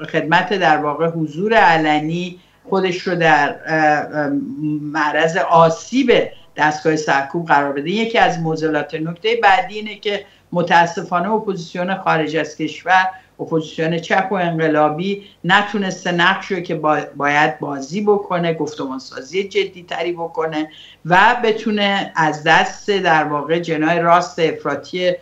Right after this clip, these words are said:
فاشیستی که، اه، داره ذهنیت سازی می‌کنه، از نوستالژی بسیار، بسیار توهم برانگیز و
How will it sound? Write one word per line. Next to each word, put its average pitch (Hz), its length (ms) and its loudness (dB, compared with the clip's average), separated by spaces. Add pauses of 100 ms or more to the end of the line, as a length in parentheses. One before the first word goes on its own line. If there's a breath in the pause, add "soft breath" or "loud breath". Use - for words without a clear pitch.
(220 loud breath)
فاشیستی - 640 -4
که، 185 380 0 (280 loud breath)
اه، 156 220 2
داره 156 300 0
ذهنیت 160 560 -2
سازی 147 440 -6
می‌کنه، 202 420 0
از 151 240 0
نوستالژی 147 760 -6 (520 loud breath)
بسیار، 196 520 4
بسیار 202 500 -2
توهم 160 500 2
برانگیز 151 540 0
و 165 80 0